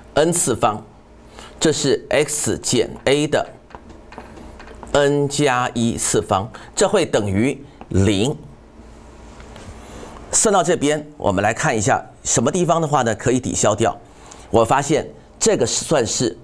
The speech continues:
真跟这个算式是一样的，于是我们可以得到，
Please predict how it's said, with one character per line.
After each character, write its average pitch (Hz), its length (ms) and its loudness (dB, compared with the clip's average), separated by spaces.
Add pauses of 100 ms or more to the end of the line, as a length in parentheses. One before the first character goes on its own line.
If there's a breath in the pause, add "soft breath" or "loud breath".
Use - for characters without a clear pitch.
(640 loud breath)
真 143 280 0 (100)
跟 151 160 2
这 - 140 0
个 127 80 2
算 120 180 0
式 110 300 0
是 - 240 -2 (160)
一 107 120 0
样 147 180 0
的， - 100 -4 (1120 loud breath)
于 131 140 4
是 156 180 2
我 117 140 2
们 127 100 2
可 151 140 0
以 127 60 2
得 101 120 2
到， - 240 2